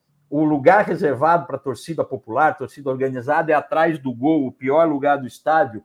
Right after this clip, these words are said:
mais barato, obviamente, mas assim, cheio de cadeira, a gente pediu pra tirar as cadeiras pra poder ficar em pé, pra fazer a festa, proibiu. Faz mais de vinte anos que é proibido bandeira em estádio, agora vai voltar. Liberaram essa semana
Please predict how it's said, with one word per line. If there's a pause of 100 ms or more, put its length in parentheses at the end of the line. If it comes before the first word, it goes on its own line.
(140)
mais
barato,
obviamente,
mas
assim, (240)
cheio
de
cadeira,
a
gente
pediu
pra
tirar
as
cadeiras
pra
poder
ficar
em
pé,
pra
fazer
a
festa, (1040)
proibiu. (200)
Faz
mais
de
vinte
anos
que
é
proibido
bandeira
em
estádio,
agora
vai
voltar.
Liberaram
essa
semana